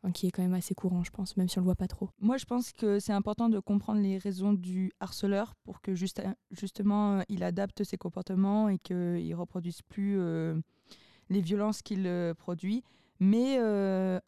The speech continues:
Speaker 2: comprendre son comportement, pour moi, c'est pas forcément le pardonner, parce que je pense que c'est un truc, euh, quand même grave et c'est compliqué à pardonner parce que ça laisse des séquelles tout au long d'une vie, ça entraîne, euh, des problèmes encore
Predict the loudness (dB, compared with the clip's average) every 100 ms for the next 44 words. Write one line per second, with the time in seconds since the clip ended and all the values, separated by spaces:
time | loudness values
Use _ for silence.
0 | -2 0 2 2 0 2 0 0 -4 -2
1 | 2 2 2 2 2 0 -2 -4 -4 -4
2 | -2 2 4 4 0 2 4 4 0 -8
3 | -12 -4 -2 -2 -4 -4 -4 -4 -4 -2
4 | -2 -4 -6 -4 -2 2 2 2 -4 -2
5 | 0 -2 -8 _ _ -2 0 0 -2 -6
6 | -2 -2 0 -2 -2 0 2 2 2 -2
7 | -8 -8 -8 -4 -2 0 -2 -6 -20 -20
8 | -8 -2 0 0 0 -2 -2 -2 0 2
9 | 4 6 4 4 0 2 2 0 -12 _
10 | -4 0 0 0 0 4 4 4 2 0
11 | 0 0 -2 -2 -4 -2 -2 0 2 0
12 | -2 -6